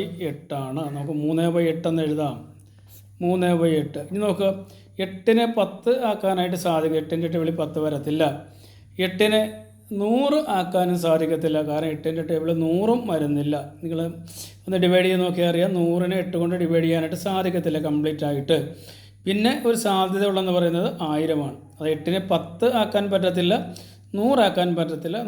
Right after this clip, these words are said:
പക്ഷെ നമുക്ക് ആയിരം ആക്കാനായിട്ട് പറ്റും. എങ്ങനെയാണ്? എട്ടിനെ നൂറ്റി ഇരുപത്തി അഞ്ച് കൊണ്ട് ഗുണിച്ചാൽ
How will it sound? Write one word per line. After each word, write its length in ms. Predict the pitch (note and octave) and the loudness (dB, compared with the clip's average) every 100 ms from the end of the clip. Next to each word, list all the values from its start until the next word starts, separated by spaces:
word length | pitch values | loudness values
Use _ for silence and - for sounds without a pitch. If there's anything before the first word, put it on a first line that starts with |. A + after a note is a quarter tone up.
| F#3 | -6
പക്ഷെ 180 | F3+ F3+ | -6 -4
നമുക്ക് 200 | E3+ E3+ F3 E3+ | -4 -2 0 2
ആയിരം 360 | G3+ B3 B3+ C4 F3+ | 2 4 2 0 -2
ആക്കാനായിട്ട് 500 | D3 D#3 D3 C#3+ D3+ | -2 0 -2 -2 -4
പറ്റും. 220 | C#3+ C#3+ - F3 | -6 -10 -12 -4
എങ്ങനെയാണ്? 420 | E3+ E3+ D#3+ E3+ B3 - - - - - - | 0 2 2 0 -4 -10 -20 -20 -20 -14 -8
എട്ടിനെ 280 | F3 F3+ F#3 F3+ | -2 0 2 2
നൂറ്റി 360 | F#3 A3 A3 C#4+ C4 | 2 0 0 0 0
ഇരുപത്തി 480 | F3+ F3 F3+ F3 G#3+ A3+ | 2 2 2 0 -4 -2
അഞ്ച് 240 | F3 E3 E3+ | 0 0 2
കൊണ്ട് 200 | E3 D#3+ E3 | 2 0 0
ഗുണിച്ചാൽ 420 | D#3+ C#3+ D3 C#3+ | 0 -2 -2 -4